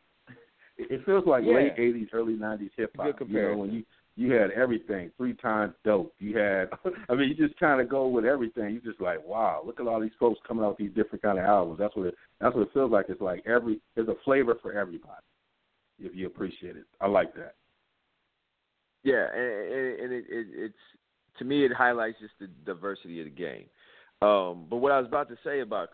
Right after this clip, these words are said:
Speaker 2: Cleveland and how these teams match up with Cleveland is that that's where losing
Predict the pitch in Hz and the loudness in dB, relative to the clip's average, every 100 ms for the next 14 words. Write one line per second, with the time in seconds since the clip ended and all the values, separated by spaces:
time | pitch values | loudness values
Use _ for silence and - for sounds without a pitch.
0 | - 180 185 123 104 98 113 110 120 - | -12 -10 -8 -8 -8 -6 -6 -8 -10 -8
1 | 131 110 101 104 - 87 90 - 127 131 | -6 -4 -2 -2 0 -2 -2 -4 -2 -2
2 | 104 95 90 87 71 - _ _ - 117 | -2 -4 -2 2 2 0 _ _ 0 2
3 | - 127 113 117 104 | 2 -2 -2 -6 -8